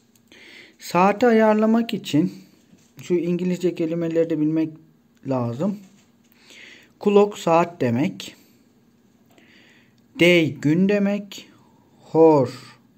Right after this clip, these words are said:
saat demek. Min de kısaltılması tabii ki bu. Dakika demek. Yani ilk önce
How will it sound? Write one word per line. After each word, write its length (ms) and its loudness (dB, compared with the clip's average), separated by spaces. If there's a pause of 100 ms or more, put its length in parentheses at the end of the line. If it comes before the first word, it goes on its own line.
(840)
saat 520 -2
demek. 520 -4 (1120)
Min 360 0
de 240 0 (220)
kısaltılması 920 -6
tabii 300 -8
ki 180 -12
bu. 140 -6 (1300)
Dakika 440 -4
demek. 500 -10 (1120)
Yani 460 0 (640)
ilk 220 0
önce 440 0